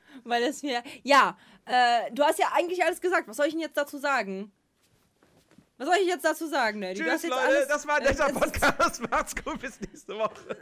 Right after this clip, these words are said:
Speaker 1: Ja, aber so, du kannst doch nicht so übelst den Monolog halten und dann jetzt erwarten, dass ich jetzt irgendwie voll aus dem Nichts irgendwie ein anderes Thema switche.
Speaker 2: Ja, dann erzähl, dann erzähl doch, worum's im Film geht.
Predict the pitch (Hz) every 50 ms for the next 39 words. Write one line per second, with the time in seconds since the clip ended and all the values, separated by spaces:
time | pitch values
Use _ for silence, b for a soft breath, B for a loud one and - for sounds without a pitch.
0 | 147 180 285 311 311 302 320 302 302 208 131 101 147 139 123 247 262 - 339 370
1 | 359 302 208 160 - - 254 269 269 - 415 427 427 339 - 359 359 381 392 370
2 | - 330 294 311 330 349 359 392 403 392 - 359 349 339 339 339 339 339 339 370
3 | 415 466 453 330 339 302 302 349 320 320 320 302 285 294 311 359 359 - 302 294
4 | 254 262 277 370 359 339 320 339 339 - 294 302 320 277 - - 311 330 302 370
5 | 320 - 294 302 - - 330 302 302 - - 285 370 320 - 330 349 277 254 269
6 | 370 392 - - - 285 349 349 285 - 285 320 285 269 311 320 311 320 - -
7 | - 359 349 339 302 233 220 226 - 208 202 196 196 - - 180 175 185 226 b
8 | b b b - 202 208 233 240 247 240 240 - 285 262 - _ 214 220 226 226
9 | 220 - 277 254 240 226 185 202 202 233 226 208 - 202 185 - - 214 214 196
10 | - - - - 120